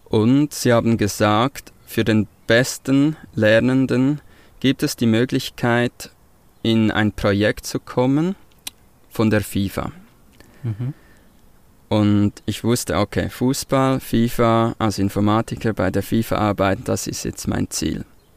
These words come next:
Speaker 2: Mhm.
Speaker 1: Und so habe ich mich voll reingehängt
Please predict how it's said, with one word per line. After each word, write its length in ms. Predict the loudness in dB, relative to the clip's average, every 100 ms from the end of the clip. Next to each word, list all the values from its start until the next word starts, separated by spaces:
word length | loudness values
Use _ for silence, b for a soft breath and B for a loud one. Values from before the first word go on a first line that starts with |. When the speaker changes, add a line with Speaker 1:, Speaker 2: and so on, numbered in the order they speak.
| _ _ -10
Speaker 2:
Mhm. 320 | -8 -8 -10 -16 -12
Speaker 1:
Und 240 | -2 0 0
so 480 | 0 2 2 2 0
habe 220 | -2 0
ich 120 | 0
mich 180 | 0 -2
voll 300 | 0 2 2
reingehängt 720 | 4 2 2 2 2 2 -2